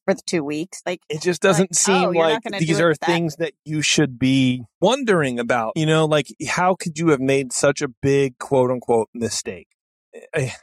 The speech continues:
Speaker 2: I don't know. His judgment is just weird. Uh, in the midst of the covid pandemic, a report from the New York Times suggested that Iger had, quote, "effectively returned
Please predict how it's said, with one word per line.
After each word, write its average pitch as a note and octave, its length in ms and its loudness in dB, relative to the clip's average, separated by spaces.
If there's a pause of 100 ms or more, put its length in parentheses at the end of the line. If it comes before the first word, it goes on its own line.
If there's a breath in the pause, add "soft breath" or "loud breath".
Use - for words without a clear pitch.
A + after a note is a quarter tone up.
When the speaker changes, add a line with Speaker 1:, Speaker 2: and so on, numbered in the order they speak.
Speaker 2:
I C#3 100 -2
don't C3 120 2
know. G#2+ 80 -2
His A2 240 -6
judgment A2 400 0
is F#2+ 80 -16
just - 180 -20
weird. F#2 280 -12
Uh, D#3 200 2
in G3+ 120 0
the G3 60 2
midst A3+ 280 0
of A#3+ 100 -4
the F3+ 80 0
covid F3 320 0
pandemic, F3 560 0
a C#3+ 60 -6
report E3+ 420 0
from E3+ 80 -8
the C#3+ 80 -4
New C#3 80 -2
York B2+ 160 -4
Times D#3+ 300 0
suggested C3+ 380 0
that B2 100 0
Iger C#3 340 0
had, C3 120 -4
quote, C3+ 260 0
"effectively G3 680 -2
returned F3 580 0